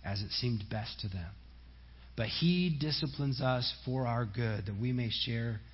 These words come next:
his holiness. For the moment, all discipline seems painful rather than pleasant, but later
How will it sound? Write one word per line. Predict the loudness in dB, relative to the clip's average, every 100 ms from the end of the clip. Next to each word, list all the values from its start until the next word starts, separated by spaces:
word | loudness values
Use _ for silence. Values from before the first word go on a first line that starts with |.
| -18 -18 -6
his | -2
holiness. | 0 0 0 -2 -4 -10 -12 -14 -16 -18 -18 -18 -18 -18 -18 -18 0
For | 4 6
the |
moment, | 8 8 8 6 4 4
all | 4 6 6
discipline | 4 0 -2 -2 -2 -2
seems | 0 -2 -2
painful | -2 0 0 0 0
rather | 2 4 2 0
than | -2 -4
pleasant, | -2 -2 -2 -8 -14 -18 -20 -18 -8
but | -4 -2 0
later | 0 2 2 -2